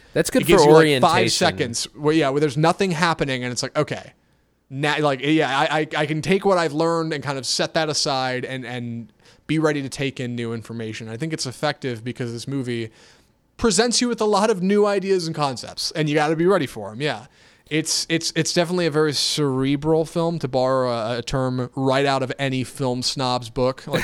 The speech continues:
Speaker 2: it's a very
Speaker 1: <laughs>
Speaker 2: cerebral film, um, but it is, a-, and I, I,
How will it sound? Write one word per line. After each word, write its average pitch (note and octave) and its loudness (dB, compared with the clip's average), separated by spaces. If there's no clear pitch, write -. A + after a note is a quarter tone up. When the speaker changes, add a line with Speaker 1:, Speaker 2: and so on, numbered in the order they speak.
Speaker 2:
it's D#3 -2
a - -2
very G3 6
Speaker 1:
<laughs> - -
Speaker 2:
cerebral B2 -2
film, A2+ -4
um, C#3+ 0
but B3+ 6
it C#4 0
is, - -2
a-, D3 -4
and D3 0
I, D3 0
I, C#3 -2